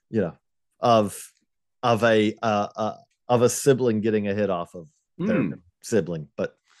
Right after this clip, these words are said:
Speaker 1: that's the only, that's the only one that really comes to mind. I know we had,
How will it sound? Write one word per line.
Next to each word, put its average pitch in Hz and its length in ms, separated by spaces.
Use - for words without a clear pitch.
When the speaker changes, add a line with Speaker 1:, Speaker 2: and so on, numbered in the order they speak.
Speaker 1:
that's 175 140
the 254 80
only, 262 160
that's 233 280
the 277 80
only 277 160
one 220 160
that 170 120
really 185 260
comes 170 240
to 147 100
mind. 147 300
I 135 60
know 160 140
we 156 160
had, 131 340